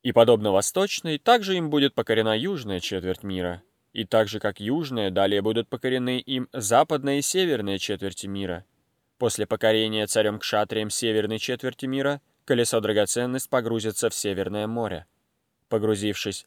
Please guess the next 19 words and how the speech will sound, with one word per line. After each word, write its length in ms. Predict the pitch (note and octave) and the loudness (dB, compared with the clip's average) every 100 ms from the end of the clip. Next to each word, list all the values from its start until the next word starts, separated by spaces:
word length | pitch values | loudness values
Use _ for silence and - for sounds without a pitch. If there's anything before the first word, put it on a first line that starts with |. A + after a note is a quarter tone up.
| - | -12
в 80 | - | -4
Северное 500 | A2+ G#2 G2+ F#2 F2+ | 0 2 2 0 -2
море, 380 | B2 D3+ C#3+ - | 2 4 2 2
оно 300 | A#2+ A#2 A#2 | 0 2 0
вновь 260 | D#3+ G#3+ | -2 -4
пересечёт 580 | - B2+ - A2+ D3+ F3 | -2 -4 -4 -4 -4 -4
небосвод. 680 | C3 A2+ A#2 - F2+ F2 _ _ _ _ _ _ | -4 -2 -2 -6 -8 -10 _ _ _ _ _ _
После 300 | - C3 D3 | 0 2 2
пересечения 640 | C#3+ C#3+ C#3 D3+ G#3+ G3+ F#3 | 2 4 2 2 2 2 2
колесом 420 | E3 D#3 E3 D3 | 2 4 2 4
волшебным 640 | C#3 C#3 - E3 C#3 A#2+ - | 4 4 0 0 0 -4 -2
образом 480 | A2 G#2 F#2+ G2 | -2 -2 -2 -4
неба, 380 | G2+ C#3+ B2+ G2+ _ | -4 -2 -2 -2 _
царь 280 | - A#2 A2 | 0 0 0
Кшатри 480 | - - F#3+ F3+ D#3 | -4 -2 -2 0 4
достигнет 600 | C3 C3 - A3 G3+ F3 | 4 4 -2 -6 -4 -2
своей 300 | C3+ C3 B2+ | 0 0 0
царской 400 | - G#3 - E3+ | -2 -2 -4 -6
столицы 760 | - D3+ B2 G2 - - E2+ | -2 -2 -2 -6 -8 -10 -12